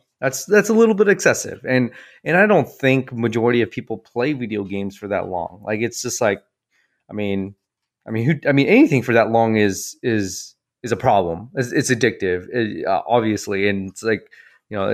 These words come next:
uh, I, I, I, I don't know. Like, there, uh, uh,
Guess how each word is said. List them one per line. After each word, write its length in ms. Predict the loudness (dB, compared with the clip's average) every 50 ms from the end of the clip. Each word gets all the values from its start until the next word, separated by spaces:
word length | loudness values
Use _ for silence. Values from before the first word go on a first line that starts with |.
| -2 -2 -2 -4 -6 -8 -14 _ _ -20 -20 _ _ _ _ -4
uh, 40 | -2
I, 300 | -2 0 0 2 2 2
I, 260 | 2 2 2 2 2
I, 240 | 2 2 -2 -8 _ _ _ _ _ _ _ _ _ _ _ _ _ _ _ _ _ _ _ _ -20 -20 -8 -2
I 100 | 2 4
don't 100 | 4 6
know. 140 | 6 4 4
Like, 360 | 6 4 4 2 0 -4 -14 _ _ _ _ _ _ _ _ _ _
there, 880 | -16 -4 2 4 6 8 8 8 6 6 6 6 6 4 4 2 2 2
uh, 220 | 2 4 4 2
uh, 340 | 2 0 -2 -4 -4 -6 -12